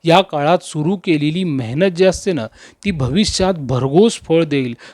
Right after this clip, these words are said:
कारण गुरु तुम्हाला योग्य मार्ग दाखवत असेल. बृहत पाराशरी होराशास्त्रामध्ये मित्रांनो, या गुरुचं वर्णन असं केलं आहे,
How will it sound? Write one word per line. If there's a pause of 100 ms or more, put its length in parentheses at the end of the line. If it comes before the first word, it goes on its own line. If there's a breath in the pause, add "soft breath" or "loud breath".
कारण
गुरु
तुम्हाला
योग्य
मार्ग
दाखवत
असेल. (1120 soft breath)
बृहत (120)
पाराशरी
होराशास्त्रामध्ये
मित्रांनो, (600 loud breath)
या
गुरुचं
वर्णन
असं
केलं
आहे,